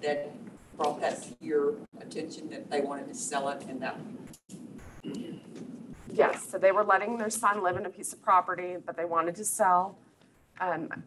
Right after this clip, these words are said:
Speaker 2: probably 'cause they noticed he was kind of spiraling, kinda, but yes. Um, it, it was not good. It was not good. So, um, next question.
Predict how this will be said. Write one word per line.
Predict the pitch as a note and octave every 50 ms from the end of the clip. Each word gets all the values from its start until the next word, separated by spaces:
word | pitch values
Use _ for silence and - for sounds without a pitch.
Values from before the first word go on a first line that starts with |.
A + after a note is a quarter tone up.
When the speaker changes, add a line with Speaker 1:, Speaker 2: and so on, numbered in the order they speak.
| - - _ _
Speaker 2:
probably | - - - - A#3 A#3+
'cause | - A#3 A3
they | - G3 F#3+ G3
noticed | F3+ F3+ G3+ B3+ B3+ B3+ -
he | B3+
was | B3 A#3+ -
kind | - C4 B3 A#3+
of | A#3+
spiraling, | - - - - - A#3 B3 B3+ B3+ B3+ B3+ B3+ B3+ B3+ C4 C4 B3+ B3+ B3+ - _ _ _ _ _ _ - - - _ _ _ _ _ _ _ _ _ - G3+
kinda, | G#3 G#3 G#3+ G#3+ A3 A3 A3 - -
but | - F3+ F3 D3+
yes. | G3 F#3 F3 F3+ - - - - - _ _ _ _ _ _ _ _ _ _ - -
Um, | F3+ E3+ D#3 D#3 E3+ E3+ E3+ - - - - - - - - - - - - - - - - _ _ _ _ _ _ _ _ _ _ _ - - _ _ _ _ _ _ _ _ _ _ _ _ _ -
it, | - F3+ - - - -
it | F#3+
was | G3 G#3+ A3+ - - -
not | A3+ A3+ F#3+ F#3 F#3+ -
good. | - G3 F#3 D#3+ B2+ - E3 - _ _ _ _ _ -
It | F#3
was | F3+ F3 F#3+
not | F3+ E3+ D#3 - -
good. | - D#3+ C3 C3 - - - - - - - - _ _ _ _ _ _ _ _ _ _ _
So, | - - - A#3 A3 G3+ G3+ F#3+ - - -
um, | G3 F#3+ F3+ F#3+ G#3+
next | A3 G#3+ A3+ - -
question. | - A3+ F3 - - - A2+ G#2 -